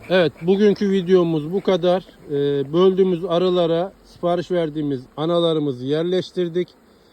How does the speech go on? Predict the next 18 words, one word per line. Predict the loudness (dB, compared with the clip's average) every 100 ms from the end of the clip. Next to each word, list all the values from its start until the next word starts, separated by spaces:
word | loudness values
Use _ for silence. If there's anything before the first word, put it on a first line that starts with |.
| _ _ -6
Bir | 2
dahaki | 2 2 0 -2
videomuz | -2 2 2 4 0 -2 _ _ _ _ _ _ _ _ _ _
Perşembe | -2 -2 0 0 2 0
günü | 2 2 2 0 -2
anaları | 0 2 2 0
kabul | -2 0 -2 -2
edip | -4 -4 -6
etmediğini | -6 -4 -2 -2 0 0 0 -4 -4
hep | -8 -2
beraber | 0 0 0 -2 0
yeni | 0 0
videoda | -4 -4 -4 -4 -4
göreceğiz. | 0 -2 -2 -8 -8 -16 _ _ _ _ _ -6
İyi | -2
akşamlar | -2 -2 -2 -2 -2 -2
diliyorum. | -4 -6 -6 -10 -18 -20 -16 -10
Şu, | -10